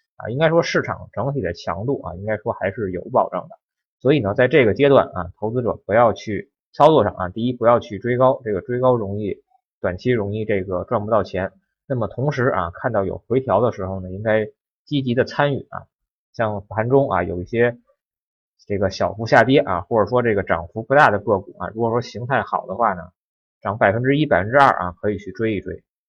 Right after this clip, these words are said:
像这个鲁银投资，对吧？就是一个比较典型的一个个股啊。那么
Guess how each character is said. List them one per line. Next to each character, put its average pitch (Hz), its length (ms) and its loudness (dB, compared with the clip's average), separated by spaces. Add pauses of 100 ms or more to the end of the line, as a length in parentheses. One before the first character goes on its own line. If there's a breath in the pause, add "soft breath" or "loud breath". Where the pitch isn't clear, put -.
(300)
像 113 160 -6
这 110 100 0
个 98 80 0
鲁 95 280 -4
银 113 160 -4
投 117 200 -2
资， 139 300 -2 (140)
对 107 60 -16
吧？ 90 120 -6
就 98 180 -8
是 95 80 -8
一 98 40 -10
个 104 280 0 (1000 loud breath)
比 - 80 -8
较 123 140 4
典 107 320 -4
型 117 160 -6
的 131 40 0
一 123 40 4
个 123 80 4
个 117 200 4
股 - 220 -8
啊。 90 140 -6
那 107 100 -10
么 104 180 -6